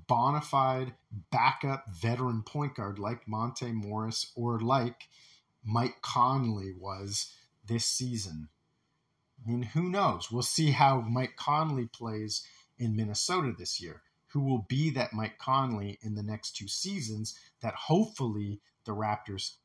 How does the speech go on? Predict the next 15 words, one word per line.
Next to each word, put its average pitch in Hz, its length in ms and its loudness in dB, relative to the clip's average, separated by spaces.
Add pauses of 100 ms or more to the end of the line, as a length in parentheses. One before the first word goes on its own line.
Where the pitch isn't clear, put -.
(160)
can 98 240 -6
get? 98 420 -8 (460)
But 110 280 -8
that's 269 460 -4
kinda 175 500 -2
where 131 360 0
the 120 140 -4
Raptors 104 720 -2 (120)
are. 95 360 0 (1200)
In 151 120 4
terms 262 340 2
of 269 220 -8
age, 180 460 -2
the 160 100 -4
Raptors 190 760 -2